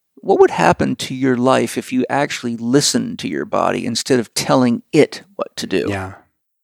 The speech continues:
Speaker 1: And that goes right to this whole issue of in vitro fertilization
Speaker 2: Yeah.
Speaker 1: and,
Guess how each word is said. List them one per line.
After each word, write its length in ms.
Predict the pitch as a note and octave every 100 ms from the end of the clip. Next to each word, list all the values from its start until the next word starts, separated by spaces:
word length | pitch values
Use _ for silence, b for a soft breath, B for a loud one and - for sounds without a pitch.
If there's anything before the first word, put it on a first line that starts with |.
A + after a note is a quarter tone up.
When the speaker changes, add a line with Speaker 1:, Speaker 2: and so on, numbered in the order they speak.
| _ _ _ -
Speaker 1:
And 180 | C3 C#3+
that 200 | F3 - _ _ _
goes 340 | C#3+ D3 C#3+ A#2
right 400 | A#2 C3+ D#3+ -
to 120 | D3+
this 200 | C#3 -
whole 240 | D3 B2+
issue 320 | A#2+ B2 C3 B2
of 140 | A2 _ _
in 200 | A#2+ B2
vitro 340 | A#2+ B2 - A2+
fertilization 720 | C3 A2+ A2 A2 A2+ A#2 A2+
Speaker 2:
Yeah. 140 | G2+
Speaker 1:
and, 140 | G#2